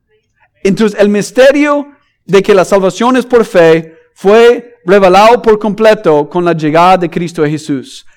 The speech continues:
Eso es el misterio que Jeremías se refiere en capítulo treinta y tres.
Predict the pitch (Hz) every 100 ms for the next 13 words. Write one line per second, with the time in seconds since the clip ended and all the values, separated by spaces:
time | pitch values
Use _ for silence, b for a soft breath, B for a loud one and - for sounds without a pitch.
0 | _ 165 156 220 226 208 190 - 254 240
1 | 208 175 B B - 180 160 165 190 185
2 | 202 220 220 196 180 170 214 208 170 151
3 | - b b b 165 170 160 180 170 190
4 | 185 185 b b - 165 175 175 165 165
5 | - 165 151 123